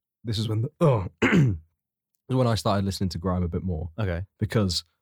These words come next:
Speaker 1: one of my good friends, very big grime fan,
Speaker 2: Hmm.
Speaker 1: and, um, he showed me, uh, like, Skepta. He showed me the Skepta Devilman diss. Like, there's a rapper called Devilman and Skepta, and they had, like, a, a head-to-head
Speaker 2: Okay.
Speaker 1: kind of thing.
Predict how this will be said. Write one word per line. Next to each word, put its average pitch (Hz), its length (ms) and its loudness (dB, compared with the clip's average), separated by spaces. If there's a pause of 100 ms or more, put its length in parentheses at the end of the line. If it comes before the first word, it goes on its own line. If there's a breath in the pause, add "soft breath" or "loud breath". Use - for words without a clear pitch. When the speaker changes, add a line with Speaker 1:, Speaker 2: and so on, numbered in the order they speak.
(120)
Speaker 1:
one 92 100 0
of 87 40 2
my 87 60 0
good 85 160 -4
friends, 82 460 -2 (640)
very 87 160 -2
big 85 180 -4
grime 92 300 0
fan, 80 320 -4 (180)
Speaker 2:
Hmm. 123 140 -2 (400)
Speaker 1:
and, 92 140 -2
um, 85 460 0
he 107 120 4
showed 95 320 2
me, 87 440 0
uh, 82 300 -4
like, 80 200 -6
Skepta. 80 680 -4 (400)
He 117 60 0
showed 135 200 4
me 131 80 4
the 107 60 4
Skepta 113 600 2
Devilman 123 580 4
diss. 135 440 0 (800)
Like, - 140 -6
there's 107 160 2
a 101 180 2
rapper 101 260 0
called 98 180 0
Devilman 90 540 0
and 82 200 -4
Skepta, - 320 -6
and 85 120 0
they 87 100 0
had, 78 180 -4
like, 82 120 -6
a, 80 320 -4
a 95 60 -6
head-to-head 82 480 -2 (380)
Speaker 2:
Okay. - 60 -8
Speaker 1:
kind 85 120 0
of 80 80 -4
thing. 82 220 -6